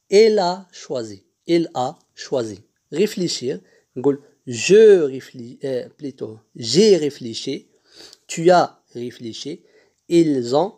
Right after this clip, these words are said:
réfléchi. Finir, كنقولوا elles ont fini,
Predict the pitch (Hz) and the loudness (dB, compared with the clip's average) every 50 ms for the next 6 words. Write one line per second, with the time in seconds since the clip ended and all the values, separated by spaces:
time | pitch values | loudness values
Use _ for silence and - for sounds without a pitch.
0 | _ _ - 139 151 - - - 131 120 - - - _ _ _ _ _ _ _ | _ _ -10 -10 -10 -10 -12 -16 -14 -14 -14 -18 -20 _ _ _ _ _ _ _
1 | _ _ _ _ _ - _ _ _ - - 269 208 156 147 160 - - 175 156 | _ _ _ _ _ -20 _ _ _ -6 -2 0 2 2 2 0 0 -2 -4 -2
2 | 139 131 127 147 - _ _ _ _ _ - 185 196 214 208 196 170 147 131 131 | 0 0 0 0 -4 _ _ _ _ _ 0 4 6 6 6 6 4 0 0 0
3 | 156 156 151 135 120 113 - _ _ _ _ _ - - 143 123 117 113 110 113 | 2 2 2 0 -2 -6 -12 _ _ _ _ _ -12 -8 -8 -6 -6 -6 -6 -6
4 | 117 127 165 226 254 _ | -8 -8 -10 -12 -14 _